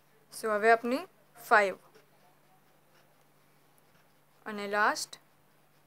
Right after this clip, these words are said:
સેમ હોલમાં સિક્સ. જો, કાઉન્ટ કરવું ઇઝી છે. હોલ્સ દેખાય છે, વન, ટુ, થ્રી, ફોર,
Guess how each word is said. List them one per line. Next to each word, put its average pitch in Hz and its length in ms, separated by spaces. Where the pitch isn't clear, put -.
સેમ 240 360
હોલમાં 233 480
સિક્સ. - 540
જો, 202 160
કાઉન્ટ 262 320
કરવું 277 280
ઇઝી 262 300
છે. 254 320
હોલ્સ 254 300
દેખાય 269 360
છે, 302 280
વન, 233 520
ટુ, 220 360
થ્રી, 220 420
ફોર, 233 440